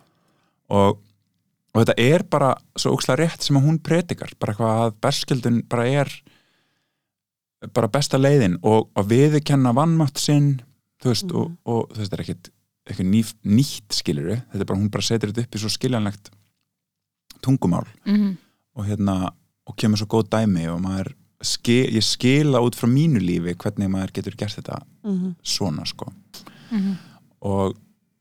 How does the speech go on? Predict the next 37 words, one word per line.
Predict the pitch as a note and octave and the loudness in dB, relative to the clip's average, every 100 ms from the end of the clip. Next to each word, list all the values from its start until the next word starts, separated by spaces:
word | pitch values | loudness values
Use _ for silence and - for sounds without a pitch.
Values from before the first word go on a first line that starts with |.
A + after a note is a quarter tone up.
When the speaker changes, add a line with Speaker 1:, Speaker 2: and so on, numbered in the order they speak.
| _ | _
Speaker 1:
og | G#2 | -2
það | C3 A#2+ | 2 2
var | C3+ | 2
bara | B2+ | 0
fókusin | A2 D3+ D3 C3 | 2 0 0 0
með | C3 C3 | 2 2
þessa | C3 C#3+ | 0 0
sýningu, | G2+ - - - | -2 -4 -10 -6
bara | G2+ G2+ | -4 -2
eitthvað, | G2 - - _ _ _ _ _ - | -2 -2 -8 _ _ _ _ _ -6
og | G#2 | 0
það | |
var | G#2+ | 2
alveg | A2+ A2 _ _ - | 0 -2 _ _ 4
ógeðslega | F3+ D3+ - - B2+ A2+ - B2+ B2+ - - | 4 2 -4 0 2 2 2 0 0 -4 -2
<laughs> | - | 0
erfitt | - A3+ - A#3+ - - | 2 0 2 0 0 -6
að | G2 | -4
vera | G#2 - | -2 0
svona | - F3+ D#3 | 0 -2 -2
berskjaldaður, | - - - - - - - _ | -4 -4 -8 -8 -6 -6 -8 _
oh | - - | -4 0
my | G3+ | 0
god, | G3 F#3+ - F#3+ | 0 0 0 -2
sko. | F#3+ F#3+ | -6 -4
Speaker 2:
Vá. | F#3 F#3 F#3 F3+ F3 E3 - | -4 -4 -4 -4 -6 -10 -2
Speaker 1:
Ég | C3 | 0
var | A#2+ A#2 | 2 4
alveg | A2+ A2+ A2 G#2+ G#2 | 4 4 2 2 2
að | |
bugast, | G#2+ G2+ G2 G2 - | 4 4 4 0 -6
sko, | - A2 | -6 -6
á | G#2 | -4
tímabili, | G#2 G2+ G#2+ G#2 - _ | -4 -2 -4 -6 -8 _
það | A2 | -4
var | G#2+ | 0
alveg, | G#2 G#2+ F#2+ G2+ F#2 | 0 -2 -2 -2 -2